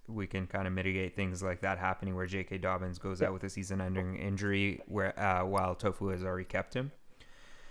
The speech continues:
Speaker 1: Um, it's definitely a possibility in the future, seeing how they reconstructed the preseason schedule. Now there's, like, a week gap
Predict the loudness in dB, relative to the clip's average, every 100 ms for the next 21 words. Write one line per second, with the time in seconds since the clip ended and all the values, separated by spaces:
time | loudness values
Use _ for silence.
0 | -14 -14 -6 6 10 10 10 6 2 -6
1 | -12 2 2 8 10 10 10 10 10 8
2 | 8 8 8 6 4 4 6 8 10 10
3 | 8 2 4 6 6 8 8 8 6 4
4 | 4 4 2 2 2 2 2 2 2 -2
5 | 0 -4 -2 0 0 0 2 2 0 0
6 | 0 2 4 4 4 4 6 8 6 4
7 | 0 0 2 0 -2 -8 2 2 2 -4